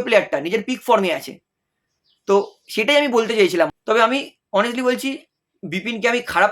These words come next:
কখনোই বলিনি এবং বলবোও না। তো আমি বলবো যে ইস্টবেঙ্গল দল কিন্তু এই রাইট ব্যাকের প্লেয়ার ভারতীয় লামগৌলেং হাংসিয়ংকে সই করার চেষ্টা করছে, এবং যদি সব কিছু ঠিকঠাক থাকে তাহলে কিন্তু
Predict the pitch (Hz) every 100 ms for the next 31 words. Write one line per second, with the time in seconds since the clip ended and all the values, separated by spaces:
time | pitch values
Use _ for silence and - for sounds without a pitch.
0 | - - 208 247 202 214 220 226 190 170
1 | 165 175 151 104 _ _ _ _ _ _
2 | _ 190 180 208 220 226 226 226 190 175
3 | 160 214 214 220 196 196 214 202 220 -
4 | _ 185 175 156 185 208 202 202 208 208
5 | - 175 180 208 214 - 160 175 202 202
6 | 214 240 214 196 190 220 202 214 190 175
7 | 202 208 185 214 208 190 208 220 _ -
8 | 175 190 180 196 185 165 202 190 - 151
9 | 202 165 185 165 175 170 180